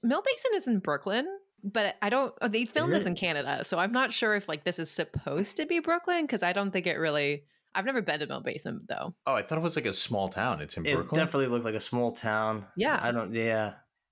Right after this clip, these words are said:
Speaker 3: I,
Speaker 2: It, it,
Speaker 3: I
Speaker 2: yeah, it looked like, like, a Critters setting type of town, you know, like, that small, small town.
Speaker 3: I, I did get, like, serious Critter vibes from this movie.
Speaker 2: Did you? I
Speaker 3: Uh,
Speaker 2: did. I,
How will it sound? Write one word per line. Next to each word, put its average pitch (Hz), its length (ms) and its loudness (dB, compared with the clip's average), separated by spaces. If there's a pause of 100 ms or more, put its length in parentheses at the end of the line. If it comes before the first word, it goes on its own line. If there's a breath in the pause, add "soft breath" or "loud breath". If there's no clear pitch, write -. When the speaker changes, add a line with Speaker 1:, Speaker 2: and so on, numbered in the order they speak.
Speaker 3:
I, 117 40 0
Speaker 2:
It, - 140 0
it, 147 180 0
Speaker 3:
I - 60 -8
Speaker 2:
yeah, 117 380 0
it 123 120 2
looked 190 160 0
like, 180 160 0
like, 139 200 0
a 127 260 2
Critters 120 580 0
setting 107 920 -4
type 117 220 -2
of 107 100 -6
town, 113 400 0
you 117 80 2
know, 113 120 0
like, 107 200 -2
that 110 160 -2
small, 113 680 -2 (100)
small 120 340 -2
town. 110 500 -2 (500 soft breath)
Speaker 3:
I, 151 200 -2
I 190 120 0
did 190 280 -4
get, 113 180 0
like, 92 220 -2
serious 101 480 -2
Critter 98 300 -2
vibes 78 360 0
from 78 180 -6
this - 180 -8
movie. 78 440 -8
Speaker 2:
Did 175 220 0
you? 262 140 0
I 233 120 2
Speaker 3:
Uh, - 0 -
Speaker 2:
did. 240 200 -8
I, 190 160 0